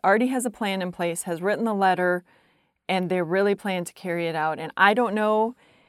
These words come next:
if I'm way off base, but I think this is too important to ignore." And so everybody was standing up. They were listening to the band, but prior to this, and so they were standing up, and he asked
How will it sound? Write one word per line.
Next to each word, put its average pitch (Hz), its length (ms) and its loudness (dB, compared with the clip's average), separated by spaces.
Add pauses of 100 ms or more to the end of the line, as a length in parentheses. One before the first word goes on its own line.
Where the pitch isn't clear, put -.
(100)
if 180 160 -4
I'm 185 200 2
way 190 180 2
off 214 240 4
base, 185 320 0
but 165 160 -4
I 170 120 2
think 180 240 -6
this 180 200 -2
is 170 140 -4
too - 180 -4
important 196 460 -2
to 190 100 -4
ignore." 160 540 -2 (420)
And 185 200 -4
so - 220 0
everybody 262 320 2
was 254 120 -2
standing 233 340 -2
up. 220 160 -4
They 185 80 0
were 175 100 0
listening 202 460 -2
to - 140 -14
the 180 80 -4
band, 190 500 -4 (360)
but 175 160 -8 (140)
prior 190 380 -2
to 185 160 -8
this, 190 260 -2
and 165 100 -6
so - 80 -10
they 170 80 -2
were 175 60 -4
standing 190 340 -8
up, 175 140 -4
and 165 100 -10
he 165 80 -8
asked 170 260 -6